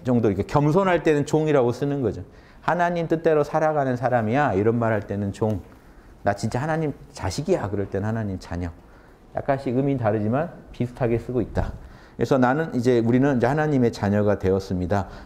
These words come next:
그리고 거룩함에 이르는 열매를 얻었으니. 그러니까 지금 칭의 하나 얘기하는데도요, 벌써 칭의 성화, 영화가 들어있다니까요.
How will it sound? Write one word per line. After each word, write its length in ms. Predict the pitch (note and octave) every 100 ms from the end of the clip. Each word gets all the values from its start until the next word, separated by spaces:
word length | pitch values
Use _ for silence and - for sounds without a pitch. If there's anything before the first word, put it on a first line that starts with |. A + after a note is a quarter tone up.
| -
그리고 220 | A2+ A#2+
거룩함에 600 | - D3 D#3 D3+ D3 B2
이르는 300 | A2 B2 A#2
열매를 340 | G2+ G2+ A2+
얻었으니. 920 | F#2 E2+ A#2+ - G#2 C3+ D3+ G#2+ D2 - - - - - - - - -
그러니까 280 | - - E3+
지금 340 | F3 G3 F#3
칭의 340 | - E4 E4
하나 280 | C#4 C4+ B3+
얘기하는데도요, 920 | F3+ F#3+ G#3 G3 F#3 D#3 C#3 C#3+ D#3+
벌써 280 | G#2 C#3 E3
칭의 340 | - C4+ B3+ A#3
성화, 380 | A#3+ A3+ G3
영화가 320 | D3+ F#3 D#3+ C#3
들어있다니까요. 720 | C3+ C3+ C3+ G#2+ G2 G#2+